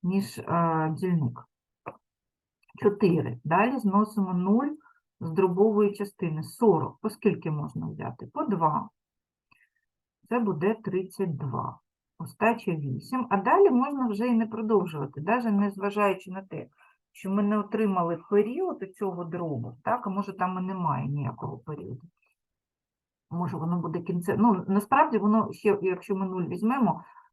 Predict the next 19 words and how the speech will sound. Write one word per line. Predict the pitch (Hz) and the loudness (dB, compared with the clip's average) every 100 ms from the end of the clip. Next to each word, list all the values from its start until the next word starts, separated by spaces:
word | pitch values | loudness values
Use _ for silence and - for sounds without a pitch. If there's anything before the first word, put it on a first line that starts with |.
| - | -6
воно, | 180 190 196 - | 0 4 6 4
а, | 175 175 165 156 | 4 4 4 2
поділиться | - 190 202 202 180 180 | 0 0 4 4 4 -2
націло, | 190 165 120 - - - | -6 -2 -2 -4 -10 -10
так? | - 277 302 _ _ _ _ _ _ _ _ _ _ | -6 -6 -8 _ _ _ _ _ _ _ _ _ _
Можна | 202 302 339 | -2 -2 0
було | 247 226 240 | 0 2 0
це | 240 262 | 2 2
і | 240 - 240 | 2 2 2
не | 226 220 240 | 6 6 6
робити, | 220 202 160 160 143 240 | 6 4 0 -4 -6 -4
бо | 262 196 | 0 0
нам | 190 311 403 | 2 0 0
треба | 254 214 180 | 0 0 0
округлити | - 196 - 196 196 185 165 160 | -2 -6 -2 -2 2 0 0 -4
цей | - - 175 | -6 -4 -2
дріб | 139 160 247 381 - _ _ _ _ _ _ _ | -2 -4 0 -2 -4 _ _ _ _ _ _ _
до | 147 151 165 233 311 | -10 0 2 4 2
сотих, | 311 - 240 226 180 151 | -4 -6 2 4 2 -2